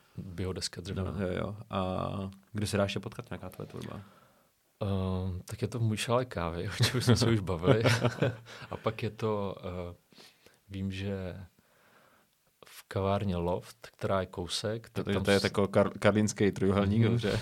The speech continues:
Speaker 2: <laughs>
Speaker 1: Přesně, tak tam jsou tisky. A pak, eh, vlastně ještě, eh, já teď nevím, jak ta ulice se jmenuje, ale když se jde od Jindřišské věže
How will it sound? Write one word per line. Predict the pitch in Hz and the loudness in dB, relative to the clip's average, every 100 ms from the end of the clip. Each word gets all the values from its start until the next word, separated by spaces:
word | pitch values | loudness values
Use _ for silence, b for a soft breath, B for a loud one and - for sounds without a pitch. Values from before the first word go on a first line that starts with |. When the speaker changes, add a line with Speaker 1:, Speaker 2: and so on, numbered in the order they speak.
| - | -2
Speaker 2:
<laughs> | 117 143 | 0 2
Speaker 1:
Přesně, | 143 123 131 123 | 4 4 2 2
tak | - 135 | 0 -4
tam | - 107 101 | -2 -4 -4
jsou | - 117 104 | -2 -2 -2
tisky. | 101 101 - - 113 120 B B B B B B B _ - | -4 -8 -6 -2 -4 -4 B B B B B B B _ -12
A | |
pak, | - - 98 - - - - - | -8 -2 -2 -4 -14 -20 -14 -8
eh, | 95 95 95 95 98 160 _ _ _ _ - | -6 -6 -6 -6 -10 -14 _ _ _ _ -12
vlastně | 98 - 107 | -10 -6 -4
ještě, | 101 - 110 104 104 98 - _ - | -4 -4 -6 -4 -4 -4 -8 _ -12
eh, | 85 85 90 b b - - | -8 -8 -8 b b -20 -10
já | 101 | -8
teď | 92 101 | -6 -4
nevím, | 101 104 101 - | -4 -4 -4 -8
jak | - 101 - | -10 -12 -12
ta | - 107 | -8 -6
ulice | 98 101 - | -6 -6 -6
se | - | -4
jmenuje, | 101 98 107 107 | -2 -2 -2 -2
ale | 98 | -4
když | 95 101 | -6 -6
se | - | -4
jde | 98 | -4
od | 90 87 | -4 -4
Jindřišské | 101 98 104 - 110 95 | -4 -4 -6 -6 -4 -4
věže | 87 80 98 95 95 101 101 101 | -6 -8 -6 -6 -6 -4 -4 -6